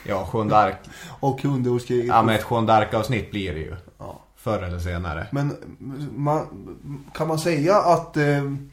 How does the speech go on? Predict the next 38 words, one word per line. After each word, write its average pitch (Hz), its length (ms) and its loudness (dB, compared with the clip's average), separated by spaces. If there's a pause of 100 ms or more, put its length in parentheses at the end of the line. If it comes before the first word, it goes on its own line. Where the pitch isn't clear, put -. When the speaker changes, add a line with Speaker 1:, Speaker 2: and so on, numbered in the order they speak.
(240)
Speaker 2:
du 160 300 0
bara 165 180 8
kopplar 139 440 4
henne 127 120 2
till, 131 200 -2
för 131 120 -2
att 131 80 -2
hon 131 100 0
är 127 40 2
en 123 80 0
krigande 123 440 2
kvinna 139 400 2
nu, 117 120 0
och 123 140 -2
därmed 131 320 2
så - 80 -8
tycker 127 260 -4
du 120 60 0
att - 60 -6
hon 123 140 -2
är 117 340 -2
som 120 180 -8
en 117 100 -4
amazon 123 600 -4
då, 82 80 -10
eller? 90 100 -6
Speaker 1:
Nej, 95 140 0
jag 104 120 0
tycker 117 220 -2
inte 110 140 -2
att - 80 -6
hon 101 120 -2
är 98 60 -2
en 101 80 -2
amazon, 95 680 -4
men 90 140 -6
att 123 120 -2
Speaker 2:
Nej. 123 100 -6